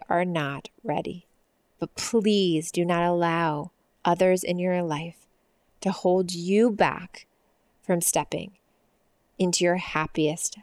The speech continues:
healthiest you. And so if you loved this episode, you're gonna also love my episode with Charles Chen, which is called Fueling Your Hustle, Aligning with Your Truth, and Embodying Your Highest Self.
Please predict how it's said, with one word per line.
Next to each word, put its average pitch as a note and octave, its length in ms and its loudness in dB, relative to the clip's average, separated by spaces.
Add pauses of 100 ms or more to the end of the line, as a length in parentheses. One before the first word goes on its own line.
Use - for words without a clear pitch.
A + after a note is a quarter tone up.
healthiest - 800 -6
you. F3+ 260 -8 (760)
And F#3 120 0
so F#3+ 200 4 (120)
if B3 380 2
you A#3 200 2
loved G#3 460 2
this G#3 220 0
episode, F3+ 680 0 (320)
you're G3 100 -2
gonna A3+ 200 4
also G#3+ 360 4
love G#3 340 4
my A3 160 2
episode F#3 720 0
with F#3+ 100 -2
Charles F#3 420 2
Chen, E3+ 440 -4 (800)
which - 160 2
is G3+ 100 -2
called F#3+ 300 0
Fueling G3+ 420 2
Your A#3 120 2
Hustle, G3+ 500 -2 (180)
Aligning F#3+ 400 4
with G#3 200 2
Your A3+ 140 4
Truth, F#3 580 -4 (440)
and F#3 140 2
Embodying F#3 560 2
Your G3 140 0
Highest D#3 580 -2
Self. - 420 -8